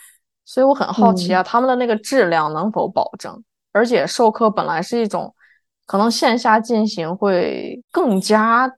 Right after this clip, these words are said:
Speaker 1: 我感觉啊，我自我体验是我线下我会更加认真，线上我基本上就比较水。
Speaker 2: 对，其实我之前那个远程办公的时候也有这种感觉，就是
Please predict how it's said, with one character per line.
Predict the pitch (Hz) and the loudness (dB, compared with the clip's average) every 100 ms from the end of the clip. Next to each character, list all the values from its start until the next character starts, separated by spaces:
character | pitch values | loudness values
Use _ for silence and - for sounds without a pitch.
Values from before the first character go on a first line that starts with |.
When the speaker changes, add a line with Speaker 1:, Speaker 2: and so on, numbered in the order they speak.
| _ | _
Speaker 1:
我 | - 180 262 | -6 2 2
感 | 349 220 - | 2 -2 -6
觉 | - | -10
啊， | 64 - - | -10 -12 -4
我 | 196 | -2
自 | 302 339 | 0 2
我 | 208 220 | 4 2
体 | - - 165 | 0 -10 -6
验 | 165 196 196 | -2 -2 -2
是 | 185 | -2
我 | 160 | -2
线 | - 233 214 | -2 -2 0
下 | 220 | 0
我 | 151 | 0
会 | 185 | -2
更 | 185 190 | -4 -4
加 | 180 | -4
认 | 185 165 | -6 -8
真， | 156 202 - _ _ | -12 -16 -18 _ _
线 | - 277 233 | -8 -4 -2
上 | 240 226 | 0 0
我 | 156 - | -2 -4
基 | - 196 | -8 -10
本 | 175 | -10
上 | 180 151 | -10 -12
就 | 170 180 | -14 -10
比 | 160 | -2
较 | 170 | 0
水。 | 175 - - - 240 247 | 0 -4 -12 -14 -6 4
Speaker 2:
对， | 180 - - | 4 4 -10
其 | - 302 | 2 6
实 | |
我 | 320 247 | 6 6
之 | 208 285 | 4 4
前 | 285 220 214 226 233 240 240 | 4 4 4 4 4 2 2
那 | 247 226 | 0 0
个 | 202 175 123 | 2 2 2
远 | 196 185 | 2 0
程 | 190 202 | -2 -2
办 | 208 202 | -2 0
公 | 196 | -2
的 | 196 | -2
时 | 196 | 0
候 | 175 | 2
也 | 175 | 2
有 | 175 175 | 0 -4
这 | |
种 | 147 160 | -8 -8
感 | 127 - | -14 -16
觉， | - - _ _ _ _ | -18 -20 _ _ _ _
就 | 339 | -2
是 | 330 311 | 2 0